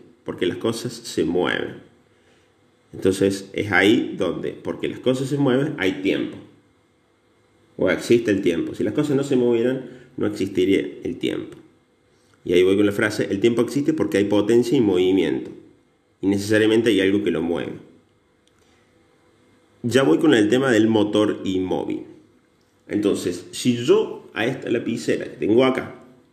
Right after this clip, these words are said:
la muevo, la lapicera se mueve porque yo la moví. Y si yo tuviese una ficha, varias fichas de dominó y muevo la primera, la primera se mueve porque yo la moví, la segunda se mueve porque la moví la primera, la segunda se mueve,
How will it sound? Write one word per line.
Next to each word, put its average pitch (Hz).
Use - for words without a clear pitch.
la 135
muevo, 135
la 90
lapicera 104
se -
mueve 131
porque 95
yo 110
la 110
moví. 92
Y 104
si 107
yo 120
tuviese 147
una 117
ficha, 127
varias 143
fichas 127
de 107
dominó 110
y 92
muevo 120
la 127
primera, 139
la 98
primera 120
se 143
mueve 147
porque 110
yo 107
la 110
moví, 92
la 87
segunda 123
se 143
mueve 156
porque 120
la 101
moví 101
la 117
primera, 156
la 92
segunda 123
se 131
mueve, 156